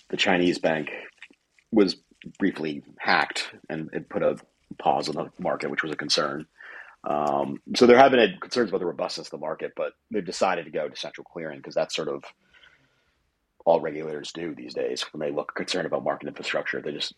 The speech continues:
go for central clearing. So it just introduces that concept that we're all aware, aware of, but it, I think it, it is a big market, and you will, clearing centrally is going to sort of create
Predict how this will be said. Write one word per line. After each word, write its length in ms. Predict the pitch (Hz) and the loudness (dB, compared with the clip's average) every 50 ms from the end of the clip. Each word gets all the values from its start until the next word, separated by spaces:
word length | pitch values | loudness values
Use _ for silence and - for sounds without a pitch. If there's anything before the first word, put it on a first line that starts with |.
| - - | -8 0
go 140 | - - 104 90 | 4 6 6 6
for 80 | 80 | 4
central 280 | 78 - 78 - 80 - | 2 -4 -2 -2 -4 -4
clearing. 320 | - 90 90 82 69 65 | -2 0 0 0 0 4
So 100 | - - | 6 6
it 60 | 113 | 8
just 140 | 104 127 - | 8 8 6
introduces 500 | - 151 127 131 123 123 127 120 - 104 92 | 6 6 6 6 6 6 6 4 4 0 0
that 140 | 98 90 | 0 0
concept 400 | - 104 98 90 85 - 82 - | 0 -2 -4 -4 -4 -6 -6 -6
that 180 | - 80 73 - | -6 -8 -6 -4
we're 160 | 127 117 104 90 | 0 2 4 4
all 120 | 80 80 | 2 2
aware, 300 | 73 73 - - - - - - | 0 -2 -2 -2 -4 -6 -12 -18
aware 280 | - - 92 95 90 80 | -10 -4 -2 -2 -2 -2
of, 60 | 78 | -4
but 120 | - - 82 | -6 -12 -12
it, 80 | - - | -10 -10
I 40 | - | -10
think 200 | - 104 92 - 92 | -8 -6 -6 -6 -6
it, 120 | 85 - _ _ _ _ _ - _ _ _ _ _ _ _ _ _ _ - | -8 -8 _ _ _ _ _ -20 _ _ _ _ _ _ _ _ _ _ 6
it 100 | 110 113 | 8 8
is 120 | 127 117 123 | 8 8 6
a 40 | |
big 220 | 110 90 110 101 87 | 4 4 4 2 4
market, 440 | 101 110 113 110 - 90 82 85 82 - - | 6 6 6 6 4 0 -8 -10 -10 -12 -10
and 120 | 98 98 | -10 -8
you 80 | 98 95 | -6 -6
will, 200 | 98 85 - - - - 110 - - | -6 -8 -8 -10 -10 -8 -8 -8 -8
clearing 600 | - - 113 104 104 92 85 85 87 76 78 - _ _ _ - | -6 -4 -4 -2 -2 -4 -6 -8 -10 -12 -14 -18 _ _ _ -10
centrally 380 | - - 95 87 - - 82 78 | -6 -4 -4 -4 -4 -4 -6 -6
is 80 | 76 | -6
going 240 | - 92 85 80 78 | -4 -4 -4 -4 -4
to 100 | 85 85 | -6 -6
sort 200 | - - 90 76 | -6 -6 -4 -6
of 60 | 80 | -6
create 460 | - - - 87 80 80 78 76 - | -8 -8 -6 -4 -4 -4 -4 -6 -6